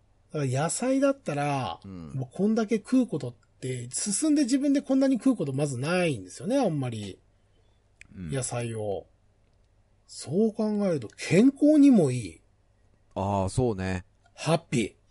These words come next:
Speaker 1: ー。
Speaker 2: うん、ハッピーだ。また一個来た、ハッピー。
Speaker 1: うん。
Speaker 2: ハッピー、ハッピー村。うん。
Speaker 1: そして、田舎、これは田舎あるあるです。
Speaker 2: うん。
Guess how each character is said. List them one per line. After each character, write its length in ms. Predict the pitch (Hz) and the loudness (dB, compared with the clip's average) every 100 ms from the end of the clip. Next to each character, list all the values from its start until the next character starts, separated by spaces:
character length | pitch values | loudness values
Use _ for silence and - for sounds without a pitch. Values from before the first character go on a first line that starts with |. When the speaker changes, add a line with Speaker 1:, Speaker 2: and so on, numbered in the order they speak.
| _ | _
Speaker 1:
ー。 40 | 107 | -4
Speaker 2:
う 20 | |
ん、 360 | 113 113 101 80 | -2 0 -2 -6
ハ 220 | 95 120 | -4 -4
ッ 40 | |
ピ 160 | - 107 | -2 -4
ー 40 | |
だ。 160 | 92 87 | -4 -6
ま 100 | 101 | -4
た 100 | 107 | -4
一 60 | |
個 160 | - 104 | -4 -6
来 100 | - | -4
た、 220 | 95 78 | -4 -2
ハ 80 | 101 | -4
ッ 20 | |
ピ 160 | - 131 | -8 -6
ー。 40 | |
Speaker 1:
う 20 | |
ん。 460 | 123 135 135 107 87 - _ _ _ _ _ _ _ _ _ - | -2 -2 -2 -6 -12 -20 _ _ _ _ _ _ _ _ _ -10
Speaker 2:
ハ 100 | 104 | -10
ッ 60 | - | -4
ピ 140 | 120 110 | -2 0
ー、 40 | |
ハ 60 | 107 | -2
ッ 40 | |
ピ 160 | - 107 | -2 -2
ー 40 | |
村。 220 | 101 92 | -2 -4
う 100 | 80 | -6
ん。 300 | 90 82 - - _ | -10 -10 -12 -20 _
Speaker 1:
そ 220 | - 214 | -2 0
し 120 | 202 - | 2 4
て、 400 | 233 180 82 _ _ _ _ _ _ _ _ | 4 4 0 _ _ _ _ _ _ _ _
田 280 | 160 214 294 | 0 2 2
舎、 80 | 285 | -2
こ 140 | - 302 | 0 2
れ 80 | |
は 120 | 339 247 | 2 0
田 460 | 190 - 220 247 | -6 2 4 4
舎 100 | 240 233 | 4 4
あ 60 | |
る 100 | 208 | 4
あ 80 | 131 | 2
る 80 | 98 | -4
で 120 | 85 | -10
す。 180 | - - _ _ _ - | -12 -16 _ _ _ -14
Speaker 2:
う 40 | |
ん。 140 | 95 | -14